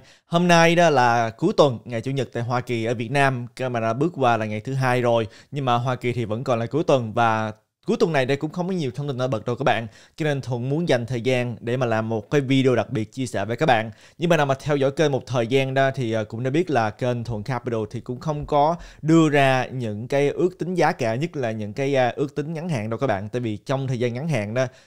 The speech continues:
chúng ta thực sự không biết được là giá cả sẽ có cái xu hướng như thế nào. À, cái mà Thuận chia sẻ với các bạn hàng ngày đó chính là cái tầm nhìn dài hạn và Thuận đương nhiên là có cái lòng tin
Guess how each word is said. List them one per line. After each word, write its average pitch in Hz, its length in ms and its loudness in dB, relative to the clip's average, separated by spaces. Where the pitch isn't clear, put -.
chúng 160 100 -8
ta 143 100 0
thực 120 160 -6
sự 117 120 -4
không 131 200 -8
biết 151 160 -2
được 110 160 -4
là 107 80 -4
giá 117 240 -4
cả 104 300 -8
sẽ 104 380 -6
có 131 140 -6
cái 135 160 -10
xu 135 200 -10
hướng 127 200 -6
như 135 80 -4
thế 135 140 -6
nào. 120 280 0
À, 123 260 0
cái 160 160 4
mà 185 80 0
Thuận 127 140 -2
chia 143 220 0
sẻ 110 180 -2
với 131 100 -2
các 123 40 -4
bạn 113 200 0
hàng 117 160 -4
ngày 110 240 -2
đó 117 120 -4
chính 147 160 -6
là 113 240 -2
cái 131 440 -2
tầm 120 240 -4
nhìn 113 240 -6
dài 110 240 0
hạn 113 360 -4
và 110 200 0
Thuận 113 180 -6
đương 135 140 -4
nhiên 135 220 -4
là 110 120 -4
có 120 280 -2
cái 147 180 -4
lòng 117 200 0
tin 139 220 -2